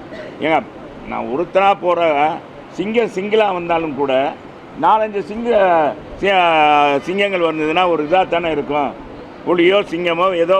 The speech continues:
வருதுன்னா அது ஒருக்காக சொன்னார். அதுக்காக நாங்க பார்த்தோம். கூட்டணி தர்மம் எல்லாம் சரி, இன்னைக்கு பாரதிய ஜனதாவுல கூட்டணி வச்சிருக்கலாம் எல்லாம்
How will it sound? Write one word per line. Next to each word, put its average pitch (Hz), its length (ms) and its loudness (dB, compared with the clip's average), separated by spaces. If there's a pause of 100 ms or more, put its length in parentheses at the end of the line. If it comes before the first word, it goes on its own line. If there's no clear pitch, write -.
வருதுன்னா 160 360 0 (440)
அது 196 240 4
ஒருக்காக 208 480 4 (160)
சொன்னார். 165 340 0 (320)
அதுக்காக 202 320 2
நாங்க 190 240 0
பார்த்தோம். 156 440 -2
கூட்டணி 233 320 0
தர்மம் 190 340 0
எல்லாம் 170 180 0 (200)
சரி, 202 240 0
இன்னைக்கு 170 260 -6 (100)
பாரதிய 214 340 4
ஜனதாவுல 175 400 2
கூட்டணி 180 320 -2
வச்சிருக்கலாம் 160 560 -2
எல்லாம் 156 260 0